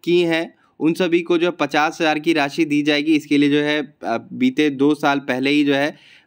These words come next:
घोषणा की गई थी कि पचास हज़ार की राशि मिलेगी, अब जितनी भी छात्राएं स्नातक उत्तीर्ण करेंगी। अब इस बीच जो है स्टेट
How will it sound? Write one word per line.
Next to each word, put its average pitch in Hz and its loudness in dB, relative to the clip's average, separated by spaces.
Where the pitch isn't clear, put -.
घोषणा 143 0
की 147 0
गई 147 2
थी 175 0
कि 185 -2
पचास 143 -2
हज़ार 143 0
की 143 -4
राशि 131 -2
मिलेगी, 139 2
अब 139 0
जितनी 127 -2
भी 143 2
छात्राएं 131 -2
स्नातक 135 -4
उत्तीर्ण 120 -4
करेंगी। 101 -6
अब 143 -2
इस 170 0
बीच 190 0
जो 190 0
है 190 0
स्टेट 175 -2